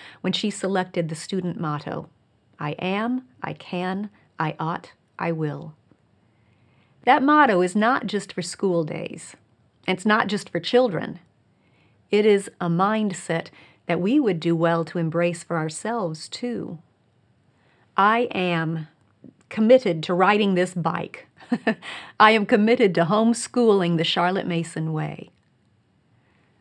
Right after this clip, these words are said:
I can learn to do this. I can acquire the skills I need, little by little,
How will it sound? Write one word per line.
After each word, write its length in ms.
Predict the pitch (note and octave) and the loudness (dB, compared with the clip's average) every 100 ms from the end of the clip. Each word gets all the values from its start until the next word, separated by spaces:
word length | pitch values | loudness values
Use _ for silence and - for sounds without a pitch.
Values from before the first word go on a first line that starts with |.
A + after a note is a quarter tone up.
| _ - | _ 2
I 200 | F#3+ F#3+ | 2 2
can 840 | F#3 - - B3+ C4 F3 D#3+ G#3 - _ - | -2 -10 -4 0 0 0 -2 -4 -8 _ -8
learn 360 | F3+ F3+ F#3 | -4 -2 -4
to 100 | F3+ | -4
do 220 | G3+ C4+ A#3 | -6 -6 -8
this. 420 | E3 D#3+ - - _ _ _ _ _ - | -10 -12 -18 -20 _ _ _ _ _ 0
I 180 | F#3+ | 2
can 220 | A3 F4 G4 | 2 -2 -2
acquire 480 | G4+ A#3 F#3+ F#3 | -4 -2 -2 -2
the 120 | G3 A#3+ | -4 -8
skills 480 | - - E3+ E3 | -8 -2 -2 -2
I 160 | D#3+ D#3+ | -4 -4
need, 380 | D#3 D3 D#3+ A3+ _ _ _ _ | -2 -4 -4 -8 _ _ _ _
little 380 | - A3 - D#4+ E4 | -4 -2 -2 -6 -4
by 140 | - | -4
little, 420 | C#4+ E3+ - - | -2 -4 -8 -10